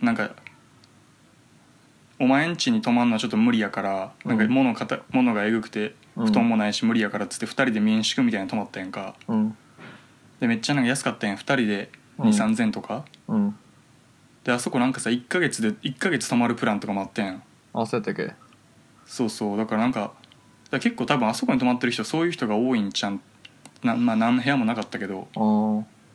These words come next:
Speaker 1: とかも、だからなんか普通に地方のそういうとこの、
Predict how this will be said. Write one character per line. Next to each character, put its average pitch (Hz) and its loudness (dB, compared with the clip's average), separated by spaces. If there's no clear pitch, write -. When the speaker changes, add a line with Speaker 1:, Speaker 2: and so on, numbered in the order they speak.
Speaker 1:
と - -18
か 127 -6
も、 107 -4
だ 127 -2
か 113 0
ら 110 0
な 113 2
ん 135 0
か 123 -4
普 - -10
通 151 -2
に 170 -2
地 - -2
方 139 2
の 110 0
そ 131 0
う 127 4
い 123 4
う 123 -4
と 127 -2
こ 120 2
の、 117 0